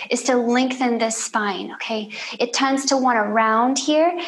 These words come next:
and it's okay if you notice it rounding, but lengthen to the best of your ability. Tuck your tailbone slightly and point it at your toes, and wrap your belly button inward as much as you can.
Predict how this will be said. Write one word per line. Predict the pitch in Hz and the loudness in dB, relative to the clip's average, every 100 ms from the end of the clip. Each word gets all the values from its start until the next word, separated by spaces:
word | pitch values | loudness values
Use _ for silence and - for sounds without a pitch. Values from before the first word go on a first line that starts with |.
| - | -2
and | 240 269 | 0 2
it's | 277 | 2
okay | 339 339 285 262 208 | 2 2 0 2 0
if | 202 | 0
you | 240 | 0
notice | 233 233 247 | 2 2 0
it | 247 220 | 0 2
rounding, | 226 220 214 208 | 2 0 -2 -2
but | 214 220 | 0 2
lengthen | 254 320 330 320 | 2 2 2 2
to | 277 | 2
the | 233 | 0
best | - 226 247 - 254 | 2 2 2 0 -2
of | 233 | 0
your | 226 | 0
ability. | 214 202 208 233 285 294 - - - - - | 0 -2 -2 0 -2 -4 -14 -14 -12 -6 0
Tuck | 302 302 | 2 2
your | 349 | 2
tailbone | 349 320 285 240 247 | 4 4 4 2 0
slightly | - - 220 220 233 285 269 | -4 -4 0 0 2 2 0
and | 220 | 0
point | - 247 | -2 0
it | 247 | 0
at | 214 220 | -2 -2
your | 214 202 | -6 -4
toes, | - 262 240 214 - - - - | 0 2 2 0 -6 -8 -10 -4
and | 254 233 | -2 2
wrap | 254 302 311 | 2 2 0
your | 320 | 2
belly | 269 262 262 | 4 4 2
button | 226 226 - | 0 0 -2
inward | 226 226 208 202 - - - | 0 0 0 -2 -6 -12 -6
as | 214 240 | 0 0
much | 240 | 2
as | 220 | 0
you | 220 | -2
can. | - 208 196 | -4 -6 -6